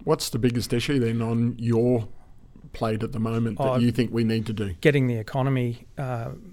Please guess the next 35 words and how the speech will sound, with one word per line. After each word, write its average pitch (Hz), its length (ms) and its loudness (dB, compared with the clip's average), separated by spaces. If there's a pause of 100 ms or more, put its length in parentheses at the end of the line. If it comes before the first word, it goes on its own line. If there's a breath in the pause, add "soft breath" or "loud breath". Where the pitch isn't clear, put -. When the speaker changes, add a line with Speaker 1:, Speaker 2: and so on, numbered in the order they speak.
(280)
Speaker 2:
being 160 200 6
in 139 80 4
a 123 40 2
position 123 760 -4 (160)
to 123 480 0 (220)
bounce 127 320 -2
back 127 260 -8
from, 127 340 -4 (160)
from 123 360 -4
this, - 460 -6 (760 soft breath)
uh, 76 200 -12 (760)
global 131 300 2
pandemic 120 600 -2
economically 123 840 -4 (380 soft breath)
is 139 240 2
the 135 80 -2
biggest 131 320 2
thing 135 160 -2
for 135 160 -4
everyone, 127 400 -4
because 139 280 -2
it - 100 -8
filters 143 380 -2
into 131 300 0
everything, 127 480 -4
whether 127 260 -4
it - 140 -8
be 139 260 0 (300 loud breath)
healthcare, 135 500 0
whether 131 280 -4
it 143 120 -8
be 131 280 -2 (680 loud breath)
building 135 460 6
better 123 300 2
roads. 117 580 0